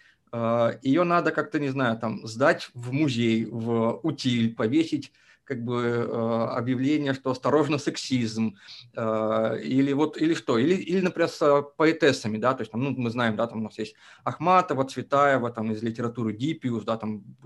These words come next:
чуть более поздний Белла Ахмадулина. Вот, как бы, к ним тоже как относиться? Как, условно говоря, к предтечам, э, вот, у, женского опыта или как, э, л-, женщинам, которые вот пошли на,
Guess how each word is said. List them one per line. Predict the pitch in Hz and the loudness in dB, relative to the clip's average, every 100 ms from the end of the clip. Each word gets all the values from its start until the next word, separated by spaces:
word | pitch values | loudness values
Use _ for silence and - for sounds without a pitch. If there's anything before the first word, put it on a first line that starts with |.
| 113 | -12
чуть | 120 | -8
более | 110 120 113 110 - - _ | -4 0 2 0 -4 -20 _
поздний | 131 117 110 | -2 -2 -2
Белла | 101 160 165 143 | 2 4 6 4
Ахмадулина. | 139 135 131 127 113 113 - - - | 4 0 2 2 2 0 -6 -20 -4
Вот, | 147 180 - | -2 -2 -2
как | 170 156 | -4 -2
бы, | 165 | -2
к | 175 | 0
ним | 180 139 | 0 0
тоже | 123 120 | -2 0
как | 131 131 | -2 -2
относиться? | 120 113 117 - 101 | -6 -8 -8 -10 -8
Как, | - 139 143 - | 0 0 0 -6
условно | 135 151 143 | -8 -6 -4
говоря, | 131 135 | 0 -2
к | 135 | -2
предтечам, | - 135 - 165 165 151 135 - - - - | -6 -6 0 0 0 -2 -4 -10 -20 -18 -6
э, | 123 123 123 123 | -2 0 0 0
вот, | 123 123 - - | -2 -6 -8 -14
у, | 143 - - - 120 | -14 -12 -10 -10 -2
женского | 143 170 - 135 | -2 -2 -2 -2
опыта | 131 143 135 127 - 113 - | 2 4 4 0 0 -2 0
или | 135 139 | -2 0
как, | 139 143 135 139 - | 0 2 2 2 -2
э, | 127 127 123 127 | 0 2 2 0
л-, | 123 120 120 117 117 117 113 | -2 -6 -6 -4 -4 -6 -2
женщинам, | 131 147 143 135 | 0 -2 -2 -6
которые | 135 131 127 123 | -6 -4 -4 -2
вот | 120 120 | -4 -6
пошли | 127 - 139 | -8 -4 -2
на, | 127 123 | 0 -2